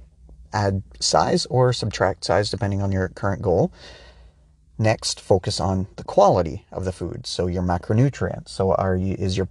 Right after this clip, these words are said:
mainly the first one you generally wanna focus on is protein. Is your protein intake high? Uh, you can focus on fiber too, that's a good one. Is your fiber,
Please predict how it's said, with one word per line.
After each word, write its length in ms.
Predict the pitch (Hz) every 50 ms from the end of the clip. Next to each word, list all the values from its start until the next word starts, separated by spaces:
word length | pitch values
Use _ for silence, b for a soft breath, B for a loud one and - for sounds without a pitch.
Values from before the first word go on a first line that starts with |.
| - - - -
mainly 580 | 127 113 120 123 123 123 120 117 113 110 107
the 120 | 104 104 98
first 280 | - - 123 - -
one 120 | 110 101 98
you 80 | 98
generally 440 | 98 95 104 107 107 101 98 98 98
wanna 240 | 95 98 95 95 95
focus 340 | - - 107 95 - - -
on 140 | 95 98 95
is 80 | 92
protein. 480 | - - - 98 98 - - 87 - -
Is 160 | 90 95 -
your 80 | 143 131
protein 480 | - - 110 104 98 - 104 98 90
intake 340 | 87 92 - - - - -
high? 260 | - - - - 117 B B B B B B B B B -
Uh, 60 | 95
you 100 | 101 104
can 140 | - 117 107
focus 240 | 127 127 120 120 -
on 120 | 110 101
fiber 360 | - - 120 123 123 127 - -
too, 200 | - - 139 113
that's 260 | 95 90 104 - -
a 40 | 95
good 120 | 98 90
one. 220 | 92 80 82 82
Is 260 | - - 104 98 101 113
your 140 | 98 98
fiber, 500 | - - - 120 107 104 104 92 92 92